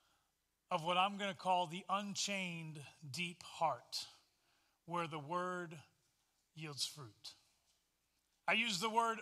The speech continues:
unchained because there is incredible freedom that is discovered when we have this deep foundation in Jesus Christ. God is the one who has prepared our hearts to receive his word,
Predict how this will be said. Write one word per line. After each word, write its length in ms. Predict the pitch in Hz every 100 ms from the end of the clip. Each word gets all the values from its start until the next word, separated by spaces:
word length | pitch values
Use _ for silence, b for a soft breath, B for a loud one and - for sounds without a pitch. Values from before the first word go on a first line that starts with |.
| 208
unchained 800 | 240 220 - 233 240 233 202
because 440 | 175 165 220 214 151 B B -
there 160 | 233
is 100 | 214
incredible 720 | 214 196 - 247 262 254 247
freedom 640 | - - 254 262 220 196
that 120 | 190 220
is 200 | 214 131
discovered 840 | 208 - - 277 247 208 208 170 B B
when 200 | 202 233
we 160 | 226 226
have 420 | 156 240 254 262
this 240 | 233 220 147
deep 340 | 165 262 277
foundation 880 | - 262 247 240 196 226 220 - 208
in 160 | 208
Jesus 400 | 165 202 190 185
Christ. 600 | - 202 175 123 - - - _ B B B B B
God 320 | 170 233 269 285
is 180 | 254
the 100 | 160
one 300 | 233 247 254
who 180 | 233 233
has 120 | 233
prepared 720 | - 233 - 240 254 254 240 214 B B
our 200 | 240 214
hearts 520 | 196 - 254 254 196 -
to 120 | 226
receive 680 | 233 214 - 285 277 269 190
his 260 | 240 175
word, 460 | 180 254 247 190